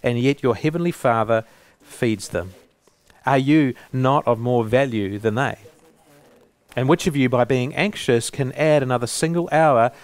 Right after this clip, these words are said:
to his life? And why are you not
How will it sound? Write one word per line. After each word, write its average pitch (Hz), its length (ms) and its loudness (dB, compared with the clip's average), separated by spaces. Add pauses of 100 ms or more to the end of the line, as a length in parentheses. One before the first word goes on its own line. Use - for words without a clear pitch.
(200)
to 147 160 -2
his 131 160 2
life? 143 460 -4 (1500)
And 139 200 -2
why 160 360 2
are 143 100 0
you 139 240 -2
not 139 200 0